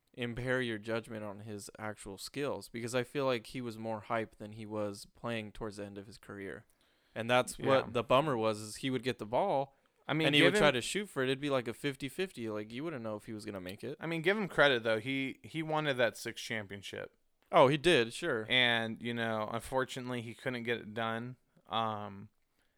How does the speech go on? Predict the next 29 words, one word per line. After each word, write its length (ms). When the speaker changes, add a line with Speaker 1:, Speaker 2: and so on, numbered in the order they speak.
Speaker 2:
and 140
that's 160
no 160
knock 320
against 400
him. 260
I 120
just 200
don't 240
think 500
that, 540
because 280
I 80
think 260
if, 180
le-, 280
like, 200
let's 180
say 200
that 180
you 160
would 100
have 100
put 420
LeBron 680
with 200
a 100
young 340
Shaq, 460